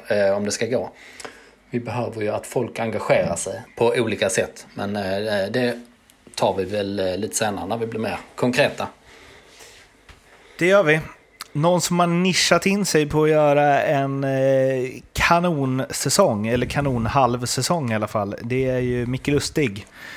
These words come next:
Speaker 2: som sedan han kom tillbaks till A I K inte varit med om att släppa in ett enda mål.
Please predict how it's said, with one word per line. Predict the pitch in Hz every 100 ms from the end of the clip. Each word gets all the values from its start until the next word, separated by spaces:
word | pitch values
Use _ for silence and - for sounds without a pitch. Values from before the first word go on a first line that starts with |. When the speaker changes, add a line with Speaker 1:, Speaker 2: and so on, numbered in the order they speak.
| -
Speaker 2:
som | - - 160 156 120 120
sedan | - - 139 123 123 120
han | 117 123 117 117
kom | - 117
tillbaks | 113 120 113 -
till | 123 98
A | 117 110
I |
K | 104 - 131 117 - _ _ _ _ _ _ -
inte | 165 117 - 151
varit | 143 131 -
med | 135 127
om | 123
att | 120
släppa | - 123 - 123
in | 117
ett | 113
enda | 117 113
mål. | 151 123 87